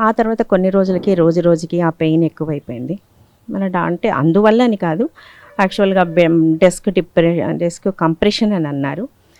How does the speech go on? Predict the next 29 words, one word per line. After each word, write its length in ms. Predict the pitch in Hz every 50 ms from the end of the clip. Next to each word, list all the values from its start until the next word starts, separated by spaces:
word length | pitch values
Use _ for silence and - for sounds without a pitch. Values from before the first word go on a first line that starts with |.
| _ _ _ _ _ _ 180
ఆపరేషన్ 480 | 175 170 - 175 170 - - 165 160
కంపల్సరీ 580 | - 160 147 147 - 160 160 - - 151 160 170
అని 140 | 165 151 151 -
చెప్పారు. 400 | - 190 190 147 135 117 - 202 - _ _ _ _ - -
రోజు 220 | 180 190 190 175 180
రోజుకి 300 | 180 180 170 - - 180
within 300 | 170 160 - 185 185 175
two 220 | - - 160 160
మంత్స్‌లోనే 500 | 160 156 160 - - 165 156 151 151 151
బెడ్ 220 | 147 139 143 139 -
రిడెన్ 220 | 147 147 151 147 143
అయ్యాను. 380 | 139 131 131 135 - 170 247 - _ _ _ _ _ _ - - _ _ _ _ _ _ _ _ _ _ _ _ _ _ _ _ 359 330 277 - - - -
తర్వాత 280 | 240 226 220 214 202 196
అసలు 380 | 180 180 170 - 175 156 160
చాలా 500 | 156 - _ _ - 226 202 202 208 202
స్కానింగ్స్ 520 | 196 - - 185 170 170 175 180 180 - 185
అని 140 | 170 170
ఏదేదో 360 | 170 165 156 160 156 147 160 160
ఉంటుంది 360 | 151 139 139 151 147 139 139
కదా, 140 | 139 156 151
అన్నీ 240 | 151 143 156 160 - -
చేయించాము. 600 | 147 147 151 147 139 - 135 135 139 - 190 226 - _ _ _ _ _ _ _ _ _ _ _ -
వాళ్ళందరూ 580 | 190 196 185 185 190 180 165 160 160 175 185
కూడా 320 | 180 - 170 165 180 170 165
మ్యాక్సిమం 840 | 165 160 151 151 - 151 156 160 160 143 - - 170 165 165 165 165
అది 220 | 151 143 156 151
బాగా 300 | 147 151 143 147 160 160
కంప్రెస్ 500 | 156 - 135 135 - - 156 160 - -
అయింది. 420 | 143 139 135 135 131 147 165 190